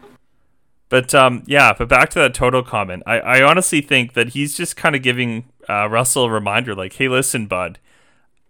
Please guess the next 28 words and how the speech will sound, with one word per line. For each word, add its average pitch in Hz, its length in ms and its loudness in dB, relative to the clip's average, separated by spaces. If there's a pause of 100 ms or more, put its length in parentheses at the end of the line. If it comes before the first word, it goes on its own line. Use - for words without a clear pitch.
(300)
you 139 200 -2
might 160 260 2
think - 540 -6 (640)
that 120 260 2
you 135 120 -2
might 139 260 2
be 127 140 0
a 127 80 0
little 131 160 0
more 123 200 0
entitled 135 520 -2
to 165 80 -8
that 160 200 2
seat 170 200 -6
once 123 580 -6 (300)
Valtteri's 123 440 -4
gone, 127 280 0
but 123 140 -2 (360)
let's 165 300 -2
remember, 180 360 0
Valtteri 160 560 -2
is 127 160 -6
in 151 200 -4
that 127 220 -2
seat 131 240 -8
for 117 200 -8
a 107 40 -8
reason. 110 440 -8